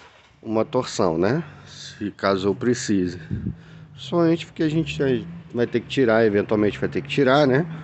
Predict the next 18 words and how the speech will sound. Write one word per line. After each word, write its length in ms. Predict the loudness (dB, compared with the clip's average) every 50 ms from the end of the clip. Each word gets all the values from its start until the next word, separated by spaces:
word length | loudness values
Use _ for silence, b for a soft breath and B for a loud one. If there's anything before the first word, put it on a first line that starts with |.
| B B B
Tem 120 | -4 -4
que 60 | 0 2
calibrar 420 | 2 4 4 4 4 4 4 4
step 640 | 2 0 2 2 4 6 6 6 4 4 2 -2 -8
e 40 | -10
tudo, 500 | -10 -8 -4 -2 0 2 0 0 0 -2
algumas 400 | -2 0 0 2 2 0 0 -2
coisas 280 | -2 0 0 0 0 0
que 120 | -2 -2
a 20 |
gente 160 | -2 -2 -2 -2
tem 140 | -4 -4
que 80 | -4 -2
fazer 260 | -4 -4 -2 -2 -2
no 100 | -2 -2
carro. 320 | -4 -2 0 2 2 2 0 B B B B B B B B B B B B B B B B B B B B B B _
Então 580 | -14 -12 -12 -12 -12 _ -6 -2 0 0 2 2
ele, 560 | 2 2 2 2 2 2 4 2 2 0 -2